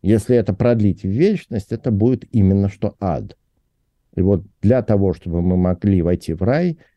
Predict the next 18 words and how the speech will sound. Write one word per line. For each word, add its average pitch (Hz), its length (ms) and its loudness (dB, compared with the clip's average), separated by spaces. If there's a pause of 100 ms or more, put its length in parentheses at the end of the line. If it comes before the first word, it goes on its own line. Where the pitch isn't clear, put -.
(160)
нас 107 240 -2
нужно 196 260 0
переделать, 120 600 0
мы 95 120 -2
должны 92 360 0
сделаться 107 540 0
из 98 300 -6 (100)
адских - 680 -4
райскими 104 560 0
существами. 98 840 -6 (1400)
И 104 80 0
спасение 165 680 2
предполагает, 104 800 -2
что - 200 -6
Бог 98 240 0
нас 87 160 -4
сначала 95 580 0
принимает, 80 880 -4